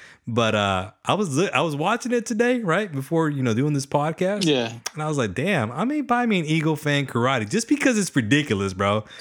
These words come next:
Speaker 1: I'm not
Speaker 2: It
Speaker 1: saying that I,
Speaker 2: grows
Speaker 1: I
Speaker 2: on you,
Speaker 1: like
Speaker 2: man.
Speaker 1: it.
Speaker 2: I like it.
Speaker 1: You like it? Okay, I'm not saying
Speaker 2: I
Speaker 1: I'm,
Speaker 2: like it, dude.
Speaker 1: I love Cobra Kai better. Uh, but,
Speaker 2: Yeah.
Speaker 1: uh, but you're, you know what? You're right. That's, that's good, good, uh, good choice of words to use. It, it grows on you, man. So, uh, yeah. What's your next question, bro? <laughs>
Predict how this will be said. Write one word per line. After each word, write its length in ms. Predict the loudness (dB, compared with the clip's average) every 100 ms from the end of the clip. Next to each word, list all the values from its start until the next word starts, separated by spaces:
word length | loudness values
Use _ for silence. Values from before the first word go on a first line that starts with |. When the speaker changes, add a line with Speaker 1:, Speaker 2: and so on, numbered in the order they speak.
| -4
Speaker 1:
I'm 60 | 2
not 120 | 4
Speaker 2:
It 60 | 4
Speaker 1:
saying 160 | 4
that 100 | 4
I, 40 | 4
Speaker 2:
grows 140 | 2
Speaker 1:
I 20 | 2
Speaker 2:
on 60 |
you, 60 | 2
Speaker 1:
like 240 | 2 0
Speaker 2:
man. 80 | 0
Speaker 1:
it. 80 | 0
Speaker 2:
I 100 | 0
like 360 | 0 -2 -4 -10
it. 120 | -6
Speaker 1:
You 140 | 0 2
like 220 | 2 0
it? 160 | -2 0
Okay, 180 | 0 2
I'm 140 | 2
not 180 | 0 2
saying 140 | 2 2
Speaker 2:
I 40 |
Speaker 1:
I'm, 60 | 4
Speaker 2:
like 220 | 2 2
it, 140 | 0 0
dude. 280 | -4 -4 -4
Speaker 1:
I 100 | -2
love 240 | 2 0 0
Cobra 280 | -2 0 2
Kai 240 | 2 0
better. 320 | 0 -2 -4 -12 -20 -8 -2
Uh, 260 | 0 0
but, 220 | 0 2
Speaker 2:
Yeah. 240 | 2 2 0
Speaker 1:
uh, 120 | -2
but 220 | 0 2
you're, 140 | 0 -2
you 260 | -2 2 2
know 100 | 2
what? 160 | 0
You're 120 | 0 0
right. 180 | 0
That's, 200 | 0 -6 -2
that's 260 | -2 0
good, 340 | 2 2 2 -2 0
good, 240 | 2 4
uh, 300 | 4 2 -2
good 220 | -2 -2
choice 240 | 0 -2 0
of 60 |
words 260 | 0 0 0
to 60 | -2
use. 200 | -2 -2
It, 180 | -4 -4 -4
it 120 | 0
grows 320 | 2 2 0
on 120 | -4
you, 100 | -4
man. 220 | -6 -6 -4
So, 260 | -4 -4
uh, 60 | -8 -18 -20 -20 -10
yeah. 220 | -8 -8 -2
What's 160 | 0 2
your 80 | 0
next 200 | 0 -2
question, 260 | -2 -2
bro? 180 | 0 -2 -4 -12 -4
<laughs> 200 | -2